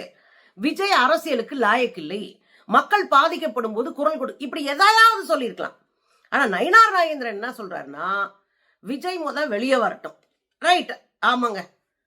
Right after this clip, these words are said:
பனையூர்லயே எல்லாத்தையும் நான் பண்ணிட்டு உட்கார்ந்துருப்பேன் அப்படின்ன கூடாதுல்ல. தமிழ்நாடு பனையூர்ல இல்லைல, தமிழ்நாட்டுக்குள்ளதான் பனையூர் இருக்கு. அப்புறம் பனையூர்லயே உட்கார்ந்துட்டு இருக்க கூடாது. ஒட்டுமொத்த தமிழ்நாடை சுத்தி வந்தவன் தான் தலைவன்.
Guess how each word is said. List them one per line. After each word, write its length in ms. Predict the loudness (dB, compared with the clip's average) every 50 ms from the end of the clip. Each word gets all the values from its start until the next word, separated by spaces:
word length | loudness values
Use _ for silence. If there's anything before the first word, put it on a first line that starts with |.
| _ _ 0
பனையூர்லயே 640 | 0 0 0 -2 -2 -4 -4 -4 0 2 2 2 4 2
எல்லாத்தையும் 380 | 2 2 2 2 2 0 0
நான் 100 | 0 2
பண்ணிட்டு 320 | 0 -2 -2 -4 -6 -6 -4
உட்கார்ந்துருப்பேன் 480 | -2 -2 0 -2 -2 -4 -2 -2 -2
அப்படின்ன 260 | -2 -4 -6 -8 -8
கூடாதுல்ல. 360 | -6 -6 -6 -6 -6 -4 -6 -6 -6 -6 -10 _ _ _ _ _ _ _ _ _ _ 2
தமிழ்நாடு 460 | 2 2 4 4 4 4 4 2 2
பனையூர்ல 560 | 2 2 2 2 2 0 -2 -4 -2 -2 -2
இல்லைல, 320 | -2 -2 -4 -4 -4 -4 -4 -4 -4 -8 -12 _ _ _ _ _ _ _
தமிழ்நாட்டுக்குள்ளதான் 840 | -2 0 2 2 4 6 6 4 4 0 -2 0 0 2 2 2 2 2
பனையூர் 380 | 0 0 -2 -4 -6 -6 -6
இருக்கு. 240 | -6 -6 -6 -8 -8
அப்புறம் 280 | -6 -2 0 0 0 0
பனையூர்லயே 500 | -2 -4 -4 -4 -4 -4 0 2 2 2
உட்கார்ந்துட்டு 320 | 2 0 -6 -6 -6 -8
இருக்க 160 | -8 -8 -8 -10
கூடாது. 220 | -12 -12 -14 -16 -18 _ _ _ _ _
ஒட்டுமொத்த 720 | 2 6 6 6 6 2 -4 -2 0 0 0 0 0 0 0
தமிழ்நாடை 500 | 0 -2 -4 -2 -2 -2 -2 -2 -4 -8 -10
சுத்தி 300 | -12 -14 -14 -12 -6 -4
வந்தவன் 320 | -2 -2 -2 -4 -4 -4
தான் 140 | -4 -4 -4
தலைவன். 400 | -6 -6 -6 -6 -8 -10 -12 -14